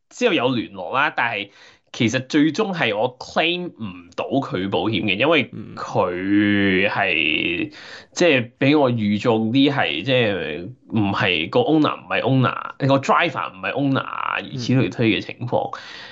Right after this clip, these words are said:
Speaker 2: 嗯。
Speaker 1: 噉就結果係我係要 claim 自己嗰份嘅。
Speaker 2: 嗯，嗯。
Speaker 1: 係啦，
Speaker 2: 係。
Speaker 1: 噉，噉，呃，但係，噉，呃，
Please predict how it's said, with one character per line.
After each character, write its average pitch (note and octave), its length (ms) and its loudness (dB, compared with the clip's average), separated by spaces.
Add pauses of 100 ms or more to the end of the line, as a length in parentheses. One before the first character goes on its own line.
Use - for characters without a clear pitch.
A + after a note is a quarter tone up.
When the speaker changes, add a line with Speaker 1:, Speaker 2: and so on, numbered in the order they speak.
(200)
Speaker 2:
嗯。 - 80 -12
Speaker 1:
噉 B2 480 4
就 G2+ 360 0
結 A#2+ 240 -8
果 C3 240 2
係 G#2+ 220 -2
我 F#2 180 0
係 G2+ 160 -2 (120)
要 F#2 260 0
claim B2+ 320 0
自 - 80 -6
己 F2 260 -2
嗰 E2 140 2
份 - 280 -6
嘅。 - 120 -18 (720)
Speaker 2:
嗯， A#2 240 -10
嗯。 - 400 -18 (1500)
Speaker 1:
係 - 260 0
啦， C2 160 -2
Speaker 2:
係。 E2+ 100 -4
Speaker 1:
噉， F2+ 40 -6
噉， C3+ 720 6 (280)
呃， G2 600 4
但 G2+ 320 2
係， C#3 360 -10
噉， C3 1120 4 (560)
呃， G#2 240 2